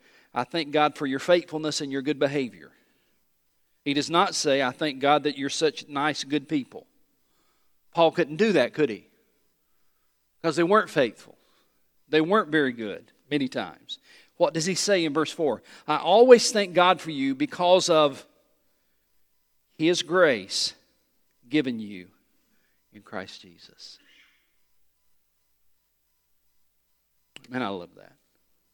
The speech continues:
That was their security.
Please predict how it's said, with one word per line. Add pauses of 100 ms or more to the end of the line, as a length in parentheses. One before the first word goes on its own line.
(2250)
That
was
their
security.